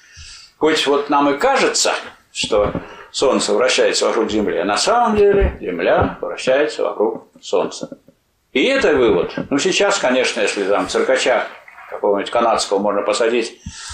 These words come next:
на ракету, которая запускается в Россию, и отправить в космос, чтобы он поглядел,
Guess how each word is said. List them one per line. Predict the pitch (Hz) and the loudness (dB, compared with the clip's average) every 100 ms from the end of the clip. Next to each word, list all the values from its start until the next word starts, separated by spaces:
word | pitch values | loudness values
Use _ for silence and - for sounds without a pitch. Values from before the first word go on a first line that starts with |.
| - - | -16 -4
на | 110 | 0
ракету, | 117 117 131 107 87 - | 2 2 2 2 -2 -4
которая | 104 101 95 | -2 0 0
запускается | 104 107 - 113 90 - | -2 -2 0 0 0 0
в | 95 | 0
Россию, | 110 - 123 | 2 2 2
и | 95 | 0
отправить | 98 127 104 | 2 2 2
в | - | 0
космос, | 226 240 123 | 0 0 0
чтобы | 143 143 | 0 0
он | 143 | 2
поглядел, | 139 131 120 90 - | 2 2 0 -2 -4